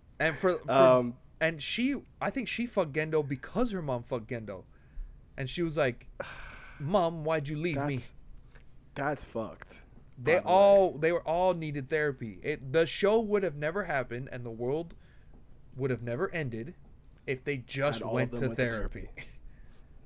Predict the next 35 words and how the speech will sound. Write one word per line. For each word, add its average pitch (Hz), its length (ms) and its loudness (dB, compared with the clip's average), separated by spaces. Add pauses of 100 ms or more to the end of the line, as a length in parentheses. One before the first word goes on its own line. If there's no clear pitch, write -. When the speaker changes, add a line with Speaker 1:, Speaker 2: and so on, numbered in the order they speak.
Speaker 2:
therapy. - 140 -14 (260)
<laughs> - 760 -10
Uh, 127 260 4
but 127 140 -4
yeah, 120 180 -2
I, 139 160 -4 (140)
you 160 100 -2
know 165 80 6
what's 175 140 4
funny? 156 340 -2 (140)
Like, 117 260 -8 (360)
I 117 80 -4
was 127 120 -4
gonna 127 140 -4
have 123 260 -4
a, 117 340 -6 (360)
an 127 100 -4
episode 131 520 0 (100)
strictly 139 400 -2
on 117 180 -4
side 127 360 -4
characters. 143 600 -4 (380)
I 120 80 -6
think 165 240 -2
we 190 80 0
need 180 120 2
to 151 80 0
save 143 440 -4
some 127 220 -6
of 117 80 -6
these 117 160 -8
people, 113 440 -14 (720)
f-, - 320 -20
like, 113 220 -8
in, 113 260 -8